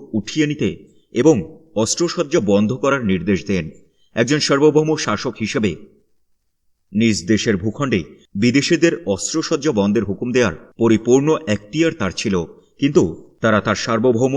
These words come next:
অধিকারের প্রতি বৃদ্ধাঙ্গুলি প্রদর্শন করে এবং ফোর্ট উইলিয়াম দুর্গে মাদ্রাজ থেকে অস্ত্র আমদানি করতে থাকে।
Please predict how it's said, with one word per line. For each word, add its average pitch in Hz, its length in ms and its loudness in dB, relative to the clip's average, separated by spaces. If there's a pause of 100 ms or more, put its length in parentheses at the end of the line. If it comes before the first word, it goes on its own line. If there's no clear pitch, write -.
(140)
অধিকারের 139 480 0
প্রতি 123 360 -2 (400)
বৃদ্ধাঙ্গুলি 139 600 2
প্রদর্শন 107 540 0
করে 90 240 -2 (320)
এবং 123 220 2 (340)
ফোর্ট 107 240 0 (160)
উইলিয়াম 147 500 4
দুর্গে 110 360 2 (380)
মাদ্রাজ 104 500 2
থেকে 170 200 -4
অস্ত্র - 500 -4 (100)
আমদানি 98 300 0
করতে 98 260 -4
থাকে। 87 340 -6